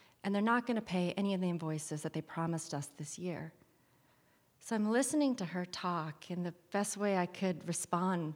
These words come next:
was just kind of share with her what I was hearing.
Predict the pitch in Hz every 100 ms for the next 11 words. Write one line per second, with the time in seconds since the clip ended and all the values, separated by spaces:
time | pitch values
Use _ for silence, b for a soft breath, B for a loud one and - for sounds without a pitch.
0 | - 190 - 202 190 - B B B -
1 | 247 214 185 180 - 240 262 226 - -
2 | 156 - 175 _ b b b b 202 214
3 | 196 196 185 - 196 160 170 -